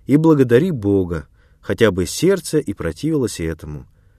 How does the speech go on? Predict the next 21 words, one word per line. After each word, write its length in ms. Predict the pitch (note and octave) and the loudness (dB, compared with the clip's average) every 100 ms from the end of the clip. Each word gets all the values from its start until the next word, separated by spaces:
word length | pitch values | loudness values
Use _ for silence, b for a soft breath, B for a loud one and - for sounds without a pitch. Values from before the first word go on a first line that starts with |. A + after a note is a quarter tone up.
| _ _ | _ _
Тогда 300 | - G2 G#2+ | -6 0 2
увидишь 480 | G2+ G2+ F#3 E3+ B2 | 2 2 0 0 -2
действие 640 | G2+ B2 D3+ - B2+ A#2 | -2 0 0 -2 -2 -2
силы 420 | - - D3 C#3 | -2 -4 -2 -2
Божией 420 | A2+ G2 A2 G2+ F2+ | -2 -2 -2 -2 -6
в 80 | - | -4
твоём 300 | F2 A2 G#2 | -4 -2 -4
сердце. 600 | - E2 D2+ - C2+ - _ _ _ _ _ _ _ | -8 -8 -8 -12 -16 -18 _ _ _ _ _ _ _
Тогда 300 | - A#2 B2 | -2 0 0
само 420 | A2+ A2 G#2 D3 F#3+ | 0 -2 0 0 -2
сердце 460 | - E3+ D3+ - | -2 -2 -2 -2
уже 240 | A#2 G#2+ F#2 | -2 -2 -2
будет 320 | G#2+ E3 C3+ | 0 0 0
благодарить 640 | G#2 F#2+ E2+ E2 A#2+ - | -2 -2 -4 -4 -6 -6
Его. 400 | G2 E2+ D#2 D2 _ _ _ _ _ _ _ _ - | -8 -8 -10 -12 _ _ _ _ _ _ _ _ -10
А 140 | F#2 | -2
пока 340 | C3+ B2+ G3+ | 0 2 0
терпи, 560 | G3 D3+ - - F2+ D2+ - _ _ _ _ _ | 2 0 0 -6 -6 -6 -12 _ _ _ _ _
ты 80 | G3 | 0
ещё 260 | F#3 - G#2+ | 0 0 0
молода. 560 | G2 F#2+ E2+ D#2+ C#2 | 0 0 -2 -4 -10